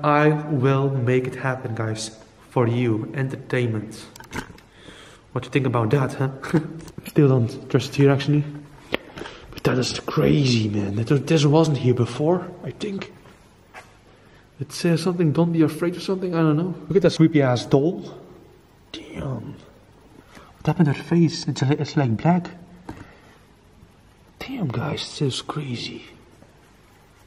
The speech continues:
Whoa. No freaky way. Look at all those chairs, man. Holy shit.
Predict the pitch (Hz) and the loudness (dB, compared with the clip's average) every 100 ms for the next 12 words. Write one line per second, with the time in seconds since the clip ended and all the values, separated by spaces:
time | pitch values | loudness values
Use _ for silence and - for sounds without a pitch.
0 | - - - - - - - - - - | -20 -20 -20 -20 -20 -20 -20 -20 -20 -20
1 | _ _ - 117 117 107 101 - - - | _ _ -2 4 6 4 0 -6 -16 -20
2 | - - - - - - _ - - 117 | -20 -20 -20 -20 -20 -20 _ -12 -2 2
3 | 120 120 120 - 127 123 120 113 107 101 | 4 4 2 2 2 4 2 4 2 0
4 | - - - - - - - - - - | -6 -14 -14 -16 -20 -20 -20 -20 -20 -20
5 | - 123 131 131 147 139 143 143 139 123 | -8 0 2 4 4 4 4 2 2 2
6 | - - - 156 151 131 110 107 104 101 | 0 -6 -4 0 2 2 0 -4 -4 -8
7 | - - - - - - - - - _ | -12 -18 -20 -20 -20 -20 -20 -20 -20 _
8 | _ _ - - - - - - - - | _ _ -20 -20 -20 -20 -20 -20 -20 -20
9 | - - 185 185 160 127 120 - - - | -20 0 6 8 8 4 2 0 0 4
10 | 226 151 - - - | 6 6 2 -4 -12